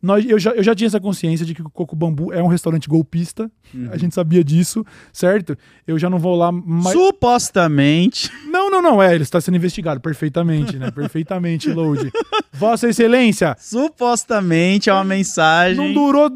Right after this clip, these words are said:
Speaker 1: três segundos a afirmação, Vossa Excelência. Pelo amor de Deus, né?
Speaker 2: <laughs>
Speaker 1: Supostamente. Eles
Speaker 2: Fair,
Speaker 1: estão sendo
Speaker 2: fair use, fair use
Speaker 1: É,
Speaker 2: no YouTube.
Speaker 1: é. Ele é investigado por apoiar atos contra o resultado das eleições, certo?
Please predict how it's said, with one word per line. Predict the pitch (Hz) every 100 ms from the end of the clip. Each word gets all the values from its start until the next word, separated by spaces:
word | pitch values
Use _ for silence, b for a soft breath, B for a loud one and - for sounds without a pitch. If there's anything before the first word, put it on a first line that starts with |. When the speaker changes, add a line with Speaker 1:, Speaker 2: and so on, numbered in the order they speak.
| 226
Speaker 1:
três | 294 349 370
segundos | 330 220 262 254
a |
afirmação, | 247 269 269 - 208
Vossa | 180 175
Excelência. | 220 208 185 156
Pelo | 226 233
amor | 214 277
de | 254
Deus, | 160 170 151
né? | 160 165 - 226 -
Speaker 2:
<laughs> | - - -
Speaker 1:
Supostamente. | 269 196 254 269 233 202 185
Eles | 196
Speaker 2:
Fair, | 220
Speaker 1:
estão | 254 233
sendo | 180
Speaker 2:
fair | - 233 262 247
use, | 226 190 151
fair | 196 208 220
use | 214 165
Speaker 1:
É, |
Speaker 2:
no | 220
YouTube. | 220 165
Speaker 1:
é. | 165 139 b b b
Ele | 175 208
é |
investigado | 220 220 226 190 196
por | 208
apoiar | 196 185 180 170
atos | 160 -
contra | 180 175 196
o | - 180
resultado | 165 160 160
das | 156 151
eleições, | 160 147 - 113 107
certo? | 185 175 143